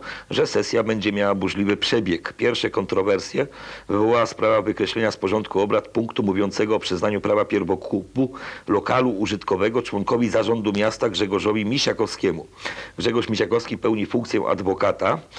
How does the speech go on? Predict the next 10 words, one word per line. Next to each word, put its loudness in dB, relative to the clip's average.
W -4
rozumieniu 2
ustawy 0
prowadzi 0
działalność 2
gospodarczą, 0
co 0
wyklucza 0
możliwość 0
uczestniczenia 0